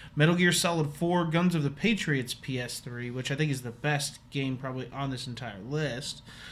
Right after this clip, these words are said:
Uh, Gunhouse for P S Vita, cross-buy with P S four. And Rogue Aces, P S Vita,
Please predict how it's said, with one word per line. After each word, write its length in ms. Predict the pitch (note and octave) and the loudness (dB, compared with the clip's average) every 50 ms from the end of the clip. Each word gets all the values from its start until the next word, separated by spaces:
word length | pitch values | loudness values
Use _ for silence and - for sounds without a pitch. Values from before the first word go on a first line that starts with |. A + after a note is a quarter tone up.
| - - - - | -18 -12 2 6
Uh, 160 | C#3+ D3 D3 | 8 8 8
Gunhouse 800 | D3 D3 E3+ F3+ F3+ F3 D#3+ C#3+ C#3 C#3+ D3 E3 D#3 - - - | 8 8 8 8 8 8 8 6 6 6 4 2 0 -2 -4 -4
for 140 | - D3+ C#3+ | -4 -6 -4
P 180 | C#3+ C#3+ D3 | 0 2 2
S 140 | C#3+ C#3 - | 2 2 2
Vita, 260 | C#3 C#3 C3+ C#3+ D3 | 0 0 2 2 2
cross-buy 480 | D3 D3 - C3 B2 - - - B2+ A#2+ | 0 0 -2 -2 -2 -4 -4 -6 -6 -6
with 100 | A#2 A2+ | -6 -6
P 120 | - B2 | -8 -8
S 120 | A#2 A#2 - | -8 -8 -8
four. 260 | - C3+ C#3+ F3+ - - | -6 -4 -4 -4 -2 -2
And 260 | E3 F3 F3 D#3+ E3 | 0 0 0 2 4
Rogue 240 | F3+ F#3+ G3 G3 F#3+ | 4 6 6 6 6
Aces, 480 | G3 G#3 A#3+ A#3+ - - A2+ G#2 - - | 6 4 4 2 0 -2 -4 -6 -8 -8
P 180 | - - C#3 | -6 -4 -4
S 160 | B2 A#2 - | -4 -4 -4
Vita, 400 | - C3+ C3 C3 B2+ B2 A#2+ A#2 | -4 -2 -2 -2 -2 -2 -4 -6